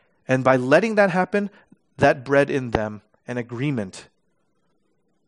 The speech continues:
with the nations. Not just tolerance, but then cooperation and alliance. God, we pray that you would keep the church pure. We pray that you would call the church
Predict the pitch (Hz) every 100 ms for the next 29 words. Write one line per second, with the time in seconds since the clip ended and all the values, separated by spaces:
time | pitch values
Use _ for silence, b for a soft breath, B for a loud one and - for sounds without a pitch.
0 | _ _ _ _ - 120 120 110 101 -
1 | 90 90 - _ _ _ - 131 - 160
2 | - - 139 117 95 90 - - _ _
3 | _ _ _ _ _ _ 123 - 117 -
4 | 143 123 117 110 110 - 95 95 _ _
5 | _ _ 117 104 104 104 90 92 - -
6 | _ _ _ _ _ _ _ _ _ _
7 | _ _ _ _ _ _ _ _ _ 143
8 | 135 131 - 147 156 131 139 147 156 131
9 | 117 _ _ - 180 180 - - - -
10 | 147 - - - 139 120 95 _ _ _
11 | _ _ _ _ _ - 127 156 139 139
12 | 143 135 _ - - 175 175 - - 170
13 | 143 - -